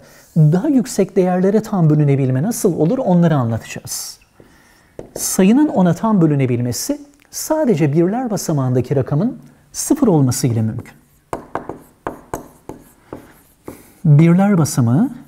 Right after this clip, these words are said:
sıfır olmalı diyoruz. Aynı zamanda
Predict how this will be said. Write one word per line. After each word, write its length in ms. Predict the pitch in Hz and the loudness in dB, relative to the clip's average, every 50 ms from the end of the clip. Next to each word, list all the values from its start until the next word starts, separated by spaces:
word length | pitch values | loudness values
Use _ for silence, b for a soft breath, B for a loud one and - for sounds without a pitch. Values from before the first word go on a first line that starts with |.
| _ _ _ | _ _ _
sıfır 380 | - - - - 277 - 233 190 | -12 -12 -2 -2 0 2 4 4
olmalı 380 | 151 143 131 131 123 117 120 | 4 4 4 4 2 2 0
diyoruz. 640 | 113 117 110 - - - - - - - - - - - _ _ - - _ _ _ _ _ _ _ _ _ - - - - - _ _ _ _ - - - B B B B B B B B B | 0 -2 -2 -4 -6 -8 -8 -8 -8 -8 -12 -14 -16 -20 _ _ -20 -20 _ _ _ _ _ _ _ _ _ -16 -16 -16 -20 -20 _ _ _ _ -14 -14 -14 B B B B B B B B B
Aynı 280 | - 160 190 220 233 240 | 2 4 4 6 6 4
zamanda 540 | 170 - 170 147 131 120 113 113 113 117 | 4 4 4 4 4 4 2 0 -2 -2